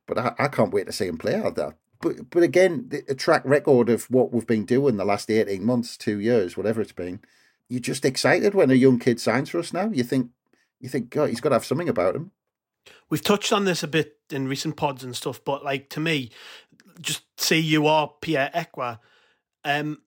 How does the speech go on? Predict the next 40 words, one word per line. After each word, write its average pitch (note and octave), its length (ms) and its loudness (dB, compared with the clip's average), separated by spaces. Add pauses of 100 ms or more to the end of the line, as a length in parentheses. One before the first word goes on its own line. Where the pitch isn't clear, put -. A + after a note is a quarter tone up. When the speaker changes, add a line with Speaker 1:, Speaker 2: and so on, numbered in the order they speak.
Speaker 2:
ordinarily G#3 640 2
I E3+ 60 4
would D#3 160 -2
think E3+ 260 -6
if D3+ 160 -10
you're D#3 160 0
a, D3 240 -2
if D3+ 160 -16
you're C#3+ 140 -8
a C#3+ 60 -6
young E3 300 -4
kid F3+ 320 -10
coming D#3 280 -6
in D3 120 -8
from C#3+ 160 -12
the C#3+ 80 -8
outside C#3 520 -6
into C3+ 260 -10
a, B2 240 -8 (380)
you C3+ 100 -12
know, A#2 60 -14
pretty - 280 -10
hostile C#3+ 540 -4
competitive D3 520 -4
environment C#3 520 0
with C3+ 100 -6
lots D3+ 220 -6
of C#3 80 -8
experienced C#3 480 -8
players, C3+ 320 -2 (320)
that G3 160 -2
can A#3+ 100 2
be F3 80 2
really D3+ 380 0
tough G#3 340 -2
to - 80 -6
get D3 240 -4
going E3 240 0
in. F#3+ 160 2
Speaker 1:
Mm. - 200 -20